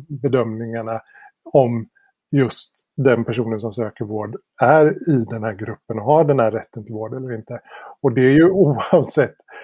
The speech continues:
covid eller inte, utan det är ju liksom löpande hela tiden som, som regionerna brottas med det här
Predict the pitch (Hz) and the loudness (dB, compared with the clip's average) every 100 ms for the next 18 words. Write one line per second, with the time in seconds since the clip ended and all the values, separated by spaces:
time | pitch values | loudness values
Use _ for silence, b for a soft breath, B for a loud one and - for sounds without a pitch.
0 | B - - 202 180 185 170 170 160 139 | B -4 0 2 2 4 2 2 0 -4
1 | - 107 - 123 120 147 156 147 156 165 | -6 -12 -8 -8 -4 -2 -2 -4 -8 -8
2 | 147 156 147 151 127 - 120 127 131 120 | -8 -4 2 4 4 -2 -4 -2 0 0
3 | 113 - 170 175 165 170 151 151 151 151 | -2 -4 -4 -2 -2 -2 -4 -4 -4 -2
4 | 147 143 110 110 110 110 110 - 127 135 | 0 0 -2 -4 -12 -10 -10 -12 -16 -16
5 | 117 123 127 | -16 -14 -14